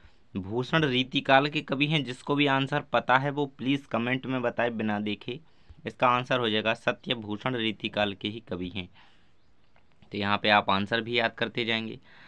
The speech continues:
अगला क्वेश्चन है, तुलसीदास को भक्तिकाल का लोकनायक कवि कहा जाता है, तो ये बिल्कुल राइट हो जाएगा आपका, सत्य है, तुलसीदास को भक्तिकाल का लोकनायक कवि कहा जाता है।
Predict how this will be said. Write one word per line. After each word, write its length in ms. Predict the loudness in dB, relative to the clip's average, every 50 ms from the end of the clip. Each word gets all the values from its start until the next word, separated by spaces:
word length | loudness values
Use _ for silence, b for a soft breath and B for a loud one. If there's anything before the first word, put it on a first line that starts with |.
| B B B B
अगला 240 | 2 4 6 6 4
क्वेश्चन 360 | 4 2 2 4 2 4 4
है, 100 | 4 2
तुलसीदास 600 | 2 2 0 2 2 2 6 8 6 6 6 2
को 100 | -4 -2
भक्तिकाल 560 | -2 -4 -6 -2 -4 0 4 6 6 6 6
का 140 | 4 2 2
लोकनायक 720 | 2 4 4 2 2 2 0 0 0 2 4 4 2 0 -2 -4 -2
कवि 260 | -2 0 0 0 -2
कहा 240 | -2 0 0 2 2
जाता 300 | 2 2 0 0 -4 -10
है, 160 | -10 -10 B B B B B B B -6
तो 60 | 0 2
ये 100 | 2 2
बिल्कुल 300 | 2 0 0 0 0 4
राइट 320 | 6 6 6 6 2 -2
हो 60 | -2
जाएगा 280 | 0 2 2 4 4 4
आपका, 200 | 4 4 0 -4
सत्य 380 | -2 2 0 0 0 2 0
है, 280 | 0 0 0 -2 -2 -4
तुलसीदास 560 | -4 -6 -8 -6 -6 -4 0 0 0 0 0
को 140 | -6 -8 -6
भक्तिकाल 540 | -6 -6 -10 -8 -10 -8 0 4 4 4 4
का 160 | 2 0 0
लोकनायक 580 | 0 0 -2 -2 -4 -4 -2 0 0 0 -2 -4 -6
कवि 180 | -6 -4 -4 -4
कहा 260 | -4 -4 -2 -2 0
जाता 300 | 0 0 -2 -4 -6 -14
है। 140 | -16 -18